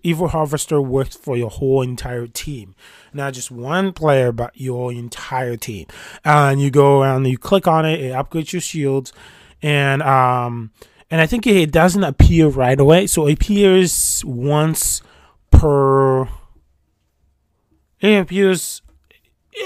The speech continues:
you can use it multiple times. You find it all over the map, but it doesn't appear, like, right when you land.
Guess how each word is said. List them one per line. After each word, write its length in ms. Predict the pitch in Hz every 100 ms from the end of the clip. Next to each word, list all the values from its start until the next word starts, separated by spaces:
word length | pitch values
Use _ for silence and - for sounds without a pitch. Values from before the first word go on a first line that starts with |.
| 294
you 180 | 247 277
can 160 | 330
use 160 | 277 233
it 80 | 202
multiple 380 | 170 165 147 147
times. 280 | 135 135
You 160 | 147 185
find 240 | - 160
it 60 | 151
all 200 | 143 139
over 120 | 131
the 80 | 127
map, 260 | 127 123 113 - - -
but 120 | 165
it 20 |
doesn't 260 | 170 220 226
appear, 440 | 160 - 170 165
like, 240 | 151 139 -
right 260 | 127 143
when 240 | 147 143 135
you 140 | 123
land. 480 | 123 113 131 180 180